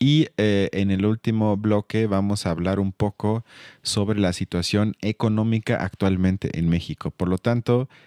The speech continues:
en esta ocasión es la primera parte y en los siguientes días vendrán entonces la parte dos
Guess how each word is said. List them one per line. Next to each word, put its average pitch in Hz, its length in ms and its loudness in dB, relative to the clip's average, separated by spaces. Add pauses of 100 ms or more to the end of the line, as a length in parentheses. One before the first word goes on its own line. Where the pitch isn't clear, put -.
(120)
en 98 220 2
esta 127 200 2
ocasión 139 560 0 (220)
es 95 140 0
la 92 120 0
primera 110 320 0
parte 127 540 -2
y 104 140 0
en 98 100 2
los 92 140 0
siguientes 98 460 -2
días 101 360 -2 (100)
vendrán 87 360 0
entonces 95 480 -2
la 85 100 0
parte - 380 -6
dos 95 320 -2